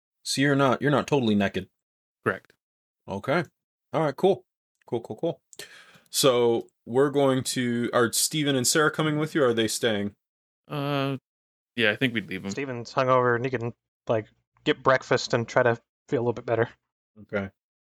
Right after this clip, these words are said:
Speaker 3: I tell
Speaker 1: Sarah
Speaker 3: Sarah to look out for him.
Speaker 1: <laughs> Yeah, I bet.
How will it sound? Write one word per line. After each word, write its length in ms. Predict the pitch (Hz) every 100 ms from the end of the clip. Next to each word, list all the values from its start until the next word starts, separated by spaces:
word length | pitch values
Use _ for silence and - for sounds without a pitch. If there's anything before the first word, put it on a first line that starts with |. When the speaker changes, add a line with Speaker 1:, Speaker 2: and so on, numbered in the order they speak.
| _ _ -
Speaker 3:
I 80 | 123
tell 140 | -
Speaker 1:
Sarah 160 | 131 131
Speaker 3:
Sarah 140 | 127
to 60 | 123
look 200 | 127 123
out 160 | 127 117
for 120 | 107
him. 240 | 127 113 -
Speaker 1:
<laughs> 420 | _ _ _ -
Yeah, 400 | 139 147 165 - - - -
I 80 | 107
bet. 520 | 98 147 127 -